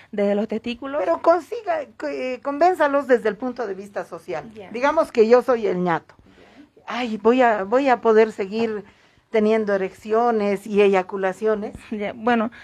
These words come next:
Speaker 1: eh, sí, la vasectomía no va a afectar la vida sexual del paciente. El paci-, eh, la, el hombre igual va a tener eyaculación, igual va a tener placer, igual va a haber erección. Eh, no se va a ver afectada, eh, la vida sexual ni el placer sexual si,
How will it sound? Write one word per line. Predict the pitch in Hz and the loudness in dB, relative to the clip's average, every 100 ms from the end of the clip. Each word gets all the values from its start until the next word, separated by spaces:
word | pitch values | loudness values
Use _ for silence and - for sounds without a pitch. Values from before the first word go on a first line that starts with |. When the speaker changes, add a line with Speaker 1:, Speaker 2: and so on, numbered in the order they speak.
| - - - - | -20 -20 -16 0
Speaker 1:
eh, | 214 214 208 196 220 226 | 4 4 4 0 -4 -8
sí, | - 311 233 233 - - | -2 0 0 -4 -16 -6
la | 240 | -2
vasectomía | 240 254 277 294 330 | 0 -2 -2 0 2
no | 320 | 4
va | 311 | 2
a | |
afectar | 339 240 - 269 | 0 -4 0 0
la | 254 | 2
vida | 233 240 | 2 0
sexual | 262 214 233 | -2 -6 -4
del | 233 226 | -4 -4
paciente. | 202 226 226 226 | -6 -6 -4 -4
El | 214 | -6
paci-, | 214 202 233 | -8 -6 -2
eh, | 220 214 | 0 2
la, | 202 208 | 0 -2
el | - 220 | -2 2
hombre | 247 277 311 | 2 2 2
igual | 277 302 | 4 4
va | 285 | 2
a | |
tener | 262 226 226 | 0 -2 -2
eyaculación, | 220 202 190 208 208 247 247 247 | 0 -4 -6 -8 -6 0 2 4
igual | 240 214 220 | 2 2 2
va | |
a | 220 | 2
tener | 220 208 208 | -2 -4 -4
placer, | 196 190 - 240 240 233 226 | -6 -8 -4 0 2 0 0
igual | 208 220 | 0 2
va | 220 | 2
a | |
haber | 214 214 | 2 0
erección. | 190 180 - 233 233 233 247 - - - - _ | -2 -6 -4 0 2 0 -4 -10 -20 -20 -20 _
Eh, | 208 202 202 214 | 0 2 2 2
no | 262 269 | 2 0
se | 262 | 2
va | 226 | 2
a | |
ver | 240 | 2
afectada, | 240 233 196 - 240 240 202 208 226 220 | 0 -2 -10 0 4 4 2 -4 -12 -8
eh, | 196 185 | -6 -2
la | 185 | -2
vida | 208 220 | -2 -2
sexual | 233 185 - 220 220 233 | -4 -12 -2 2 2 0
ni | 208 | -2
el | 190 | -4
placer | 196 180 - 233 | -6 -6 -4 -6
sexual | 233 214 226 220 | -6 -6 -4 -2
si, | 226 208 - - | -4 -6 -8 -10